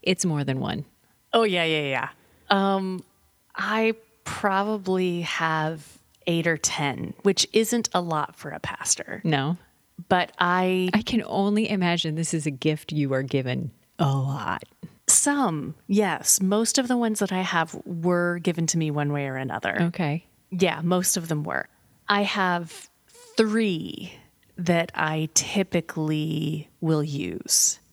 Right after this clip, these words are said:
Speaker 2: So one of them was the study Bible that we gave to the confirmation students my year of internship.
Speaker 1: Okay.
Speaker 2: And it's got pretty solid commentary in it. One of them is the study Bible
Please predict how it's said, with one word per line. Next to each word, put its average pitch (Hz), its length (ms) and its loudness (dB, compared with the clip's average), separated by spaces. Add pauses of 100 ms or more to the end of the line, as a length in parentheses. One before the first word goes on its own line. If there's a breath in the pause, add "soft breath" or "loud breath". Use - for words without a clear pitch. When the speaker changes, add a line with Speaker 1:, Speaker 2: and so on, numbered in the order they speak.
(100)
Speaker 2:
So 170 240 2
one 170 400 2
of 220 220 0
them 214 340 2
was 180 220 0
the 180 100 0
study 180 400 2
Bible 170 500 0
that - 240 -2
we 165 200 0
gave 165 460 0
to 160 320 2
the 160 100 -2
confirmation 190 800 0
students - 800 2 (100)
my 165 160 2
year 160 420 0
of 170 60 -2
internship. 156 800 0 (240)
Speaker 1:
Okay. 175 400 2 (300)
Speaker 2:
And 170 360 0
it's - 180 -4
got 170 240 0
pretty 180 220 2
solid 180 400 2
commentary 156 680 -2
in 143 120 -4
it. - 440 -4 (560)
One 185 320 2
of 208 180 0
them 190 480 2 (140)
is 175 420 2
the 160 400 -2
study 165 440 2
Bible 160 680 0